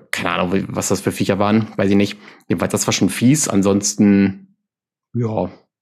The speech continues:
kommt man sich angucken. Aber heutzutage würde ich mir den nicht noch mal angucken wollen. Da finde ich den neuen geiler, muss ich sagen.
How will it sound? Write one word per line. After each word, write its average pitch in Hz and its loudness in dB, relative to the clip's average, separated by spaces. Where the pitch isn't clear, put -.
kommt - -2
man 98 2
sich 80 -2
angucken. 95 0
Aber 98 2
heutzutage 123 0
würde 127 2
ich 123 -2
mir 120 4
den 113 4
nicht 123 -2
noch 101 0
mal 98 0
angucken 98 -2
wollen. 98 -2
Da 110 0
finde - 4
ich - -8
den 135 6
neuen 131 4
geiler, 113 2
muss 92 0
ich - -8
sagen. 92 -4